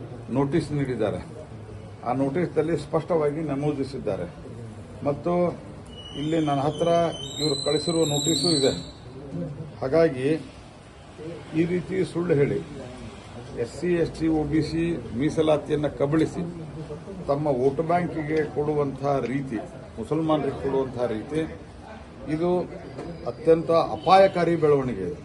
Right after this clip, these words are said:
ಯಾಕಂದರೆ ದೇಶದ ಸಂವಿಧಾನದಲ್ಲಿ ಎಲ್ಲಿಯೂ ಕೂಡ ಧರ್ಮ ಆಧಾರಿತ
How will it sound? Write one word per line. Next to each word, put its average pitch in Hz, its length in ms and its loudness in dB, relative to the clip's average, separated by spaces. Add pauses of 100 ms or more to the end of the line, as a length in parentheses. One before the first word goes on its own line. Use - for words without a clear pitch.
(800)
ಯಾಕಂದರೆ 117 540 0 (720)
ದೇಶದ 170 560 4
ಸಂವಿಧಾನದಲ್ಲಿ 131 840 0 (960)
ಎಲ್ಲಿಯೂ 151 260 2
ಕೂಡ 135 220 -2 (1600)
ಧರ್ಮ 170 300 2
ಆಧಾರಿತ 151 460 2